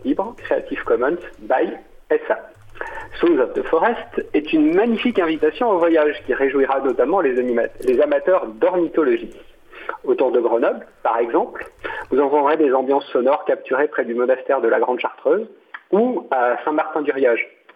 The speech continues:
commune pionnière en matière de logiciel libre, dans Beldon. Cette collection de cinq cents enregistrements vous permettra de parcourir les cinq continents pour entendre les sons de la nature dans les forêts dans plus de cinquante pays.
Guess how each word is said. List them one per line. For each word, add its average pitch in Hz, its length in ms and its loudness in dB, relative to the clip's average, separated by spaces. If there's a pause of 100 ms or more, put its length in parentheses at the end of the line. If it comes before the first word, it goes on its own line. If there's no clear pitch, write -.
(100)
commune 120 360 -2
pionnière 127 440 2
en 113 60 -2
matière 110 340 0
de 113 60 2
logiciel 113 500 -2
libre, 240 320 -4 (520)
dans 156 240 0
Beldon. 117 560 0 (800)
Cette 127 160 -2
collection 185 600 0 (200)
de - 200 0 (140)
cinq - 200 0
cents 208 160 0
enregistrements 135 600 -6 (540)
vous 131 60 0
permettra 165 460 0
de 165 100 -2
parcourir 165 760 0
les 131 160 2 (160)
cinq 254 140 -4 (100)
continents 190 380 -2 (220)
pour 131 120 0
entendre 147 480 0
les 123 220 -2
sons 165 80 0
de 151 80 4
la 127 140 2
nature 143 480 0
dans 120 100 0
les 117 140 0
forêts 139 420 -2 (420)
dans - 140 0
plus 196 400 -4
de 123 200 0 (120)
cinquante 170 420 -6
pays. 113 220 -4